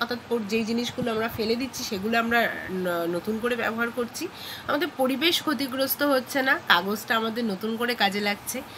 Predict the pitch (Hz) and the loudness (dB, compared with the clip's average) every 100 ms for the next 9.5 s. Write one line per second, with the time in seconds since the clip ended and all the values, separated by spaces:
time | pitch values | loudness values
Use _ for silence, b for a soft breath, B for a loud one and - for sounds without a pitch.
0 | B B B - 254 269 294 220 208 - | B B B 0 2 2 4 4 2 -4
1 | 208 196 190 214 220 262 254 214 185 - | -2 -2 0 0 2 4 4 2 -2 -2
2 | 170 165 B B B B 294 277 302 311 | 0 -2 B B B B 0 4 2 2
3 | 311 277 349 - 370 311 277 311 247 294 | 2 2 2 0 -2 -2 -2 -2 2 4
4 | 247 233 233 226 214 208 208 214 196 196 | 4 4 0 0 2 2 2 2 0 0
5 | 202 208 208 220 - - 208 208 247 277 | -2 -2 -2 -2 -4 -6 -2 2 2 2
6 | 277 269 269 254 254 - - 208 247 277 | 0 -2 4 6 6 0 0 2 2 0
7 | 247 277 247 190 175 262 247 247 233 254 | 0 0 2 2 2 -2 2 2 2 -2
8 | 269 B B B B B B - 196 190 | -4 B B B B B B 8 10 10
9 | - 220 214 254 247 | 6 4 6 6 4